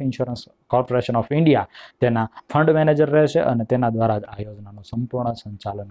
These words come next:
કરવામાં આવશે. તો પ્રધાનમંત્રી શ્રમ, શ્રમ યોગી માનધન યોજના વિશેની તમામ ડિટેલ્સ આપણે અહીંયા પૂરી થઈ જાય છે. છતાં તમારો કોઈ પણ ક્વેશ્ચન આ યોજનાને અંતર્ગત હોય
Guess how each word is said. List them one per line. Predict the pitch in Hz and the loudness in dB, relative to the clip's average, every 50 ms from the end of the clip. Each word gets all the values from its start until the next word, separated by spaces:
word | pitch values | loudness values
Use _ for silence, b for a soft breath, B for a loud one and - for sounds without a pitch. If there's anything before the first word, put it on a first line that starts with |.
| - | -16
કરવામાં | - 98 98 98 101 110 120 147 165 170 B B B B B - | -20 -20 -16 -8 -4 0 0 2 0 0 B B B B B 2
આવશે. | 120 120 120 - - - - _ _ _ - | 2 4 2 0 -4 -10 -18 _ _ _ 0
તો | 170 160 B B B B _ | 0 0 B B B B _
પ્રધાનમંત્રી | - 123 127 123 143 160 175 170 165 - 165 165 | 0 2 2 4 4 2 2 0 0 -2 -2 -4
શ્રમ, | 156 - - 151 147 143 139 127 127 131 127 123 - | -4 -4 -2 -2 -2 -2 -4 -4 -6 -6 -6 -4 0
શ્રમ | - 156 165 160 | 0 2 2 4
યોગી | 151 147 143 139 139 131 | 2 2 0 0 -2 -2
માનધન | 120 120 127 123 135 139 | 0 0 0 2 2 2
યોજના | 135 127 123 120 131 127 | 0 0 -2 -2 -4 -4
વિશેની | 123 123 - - 127 127 | -6 -6 -8 -8 -10 -10
તમામ | 120 - 127 123 139 151 151 143 | -6 -2 2 2 4 2 2 0
ડિટેલ્સ | 127 120 - 139 117 113 - - | -4 -2 -2 -2 -2 -2 -4 -8
આપણે | 113 113 123 120 | -8 -6 -4 -6
અહીંયા | 107 113 117 110 - _ | -6 -6 -8 -12 -6 _
પૂરી | - 139 143 143 | 2 2 2 2
થઈ | 139 - 123 117 | 0 -2 -4 -2
જાય | 110 110 107 | -2 -2 -4
છે. | 98 - 98 - | -6 -8 -6 -2
છતાં | - 147 147 170 160 156 | -2 0 2 0 0 0
તમારો | - 147 147 147 143 147 | -2 -2 0 -2 -2 -2
કોઈ | - 156 160 156 - | -2 -2 -2 -2 -2
પણ | 165 151 - - | -2 -4 0 0
ક્વેશ્ચન | 131 127 127 - 139 131 | 2 2 2 0 -2 -2
આ | 123 117 120 | 0 2 2
યોજનાને | 120 120 117 127 123 123 117 | 0 0 0 -2 -2 -2 -2
અંતર્ગત | 120 123 123 117 123 113 120 113 - | -2 -2 -2 -2 -2 -2 -2 -2 0
હોય | 113 123 113 | 2 2 2